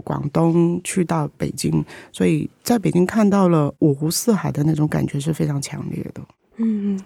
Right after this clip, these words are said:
Speaker 2: 对，这个自由的语言。其实刚才伟棠讲到，就是你说后来你们一起离开北京，要决定零五年到香港的时候，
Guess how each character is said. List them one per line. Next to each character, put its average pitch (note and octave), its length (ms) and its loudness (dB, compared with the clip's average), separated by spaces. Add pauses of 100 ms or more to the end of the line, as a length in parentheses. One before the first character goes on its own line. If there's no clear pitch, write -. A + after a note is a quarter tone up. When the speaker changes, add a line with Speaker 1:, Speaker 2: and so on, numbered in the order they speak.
Speaker 2:
对， G3 320 -2
这 A3 140 -4
个 G#3+ 80 -2
自 B3 240 0
由 F3+ 160 0
的 F#3+ 140 0
语 F#3 160 2
言。 E3 260 -2
其 B3+ 180 0
实 D4+ 120 2
刚 E4 180 2
才 C4+ 260 2 (280)
伟 G#3+ 120 6
棠 G3+ 240 6
讲 G3+ 200 4
到， A3 200 4
就 A#3+ 160 6
是 A#3 140 0
你 G#3 140 4
说 A3+ 560 4
后 B3+ 180 2
来 A3 120 2
你 G#3+ 100 4
们 F3+ 340 0 (100)
一 B3 160 2
起 D3 540 -2
离 F#3+ 160 0
开 B3+ 220 2
北 D#3+ 160 2
京， F3 400 0
要 G#3+ 240 0 (100)
决 D3+ 180 0
定 G3+ 300 2
零 F#3+ 180 4
五 G#3+ 120 4
年 E3 180 0
到 F3+ 160 -2
香 F#3 200 -4
港 E3+ 180 -2
的 C#3 80 -6
时 - 160 -6
候， E3 320 0